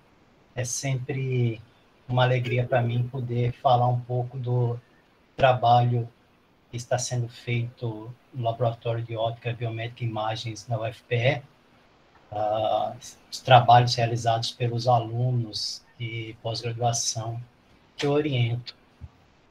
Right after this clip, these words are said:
É também uma satisfação tá aqui com vários de vocês que foram meus professores, né? O Lúcio Ascioli, o Tabosa, a Sandra,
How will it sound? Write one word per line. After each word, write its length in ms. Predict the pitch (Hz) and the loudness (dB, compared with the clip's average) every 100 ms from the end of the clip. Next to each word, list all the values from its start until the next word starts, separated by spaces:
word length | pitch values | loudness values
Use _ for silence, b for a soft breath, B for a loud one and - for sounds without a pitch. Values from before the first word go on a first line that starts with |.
| - | 0
É 140 | 123 | 0
também 320 | 123 143 139 | 2 0 2
uma 140 | 156 208 | 2 2
satisfação 1000 | 170 160 - 160 135 - 139 143 160 170 - _ _ _ - | 2 -2 2 4 4 2 0 0 0 -4 -16 _ _ _ 2
tá 500 | 139 143 143 147 - - _ _ _ | 6 6 6 4 -4 -16 _ _ _
aqui 400 | - 123 - 139 - | -6 -6 -6 -10 -6
com 500 | 135 127 117 117 117 - - | -4 -2 -2 -2 -8 -10 0
vários 640 | 120 135 139 127 120 117 | 2 4 2 0 -2 -2
de 100 | 127 | -6
vocês 1000 | 117 120 120 - 120 120 127 123 - - _ _ _ _ _ _ | -6 -6 -6 -4 -2 0 0 -2 -8 -12 _ _ _ _ _ _
que 100 | 143 | -8
foram 300 | - 127 135 | -2 -2 0
meus 200 | 131 135 | -2 -4
professores, 1000 | - 135 - 135 - 117 117 117 113 110 | -4 -8 -4 -4 -2 -4 -2 -2 -4 -6
né? 160 | 110 113 | -8 -8
O 120 | 110 | -8
Lúcio 400 | 113 120 120 123 | -6 -6 -2 -2
Ascioli, 880 | - - 110 117 120 123 120 120 120 - _ _ _ - | -2 -2 -2 2 4 4 4 2 -2 -8 _ _ _ -16
o 60 | 120 | -8
Tabosa, 960 | - 113 101 110 113 117 113 120 113 | 2 2 2 -4 -2 0 0 0 0
a 60 | 113 | 0
Sandra, 840 | - - 120 120 120 120 120 | -2 0 4 6 6 4 0